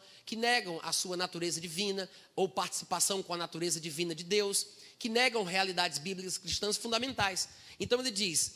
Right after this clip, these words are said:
"O espírito que não confessa a Jesus não procede de Deus, pelo contrário, este é o espírito do anticristo." Ele diz: "A respeito do qual tendes ouvido que vem." Olha aí, essa é a frase que eu quero tirar. Ele diz:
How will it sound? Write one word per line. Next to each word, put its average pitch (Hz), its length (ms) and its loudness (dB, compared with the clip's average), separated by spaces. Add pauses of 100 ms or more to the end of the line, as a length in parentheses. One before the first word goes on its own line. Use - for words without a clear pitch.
(140)
"O 190 80 -2
espírito 285 580 4
que 240 120 0
não 226 180 4
confessa 202 500 2
a - 20 -4
Jesus 190 460 2
não 226 140 6
procede 220 500 0
de 240 60 -6
Deus, 196 260 2
pelo 180 200 -2
contrário, 214 520 2 (300)
este 294 720 6 (200)
é 196 100 4
o 220 120 2
espírito 277 760 6
do 180 180 4
anticristo." 180 800 2 (440)
Ele 180 160 -2
diz: 156 600 0 (240)
"A 156 80 2
respeito 180 800 2
do 175 140 -2
qual 196 340 2
tendes 214 560 0
ouvido 165 480 -2
que 143 140 -4
vem." 120 380 -2 (220)
Olha 285 240 0
aí, 156 240 0 (260)
essa 233 280 2
é 233 40 2
a 214 60 0
frase 202 340 0
que 233 60 -4
eu 214 60 -6
quero 220 180 -4
tirar. 180 400 0 (840)
Ele 190 160 -2
diz: 156 460 -2